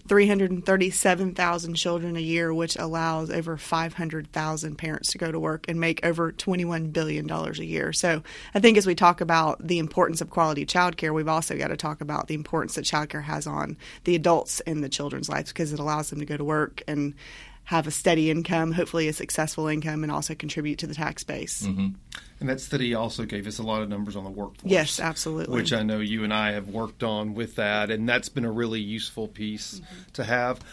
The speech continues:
Speaker 3: That study also working with U G A was, they, they, they worked closely with us on the way that we presented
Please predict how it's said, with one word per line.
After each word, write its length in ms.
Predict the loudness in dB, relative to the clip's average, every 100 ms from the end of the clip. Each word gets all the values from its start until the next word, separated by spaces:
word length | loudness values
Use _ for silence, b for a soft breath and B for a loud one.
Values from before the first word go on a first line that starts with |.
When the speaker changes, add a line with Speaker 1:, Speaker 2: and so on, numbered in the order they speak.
| B
Speaker 3:
That 160 | 2 4
study 300 | 4 6 6
also 240 | 4 2
working 360 | 2 0 0 0
with 200 | 0 0
U 160 | -4
G 240 | 0 2 4
A 100 | 4
was, 500 | 2 0 0 -6 -8 B B 0
they, 120 | 2
they, 220 | 4 2 0 -18 -16 -12 -12 -14 -18 -20 -20 -2
they 160 | 4 8
worked 340 | 8 6 0
closely 440 | 4 4 6 2
with 220 | 2 2 0
us 140 | -2
on 120 | 0
the 80 | 0
way 220 | 2 0
that 220 | 0 -4
we 120 | -4 -6
presented 600 | -6 -4 -2 -2 -6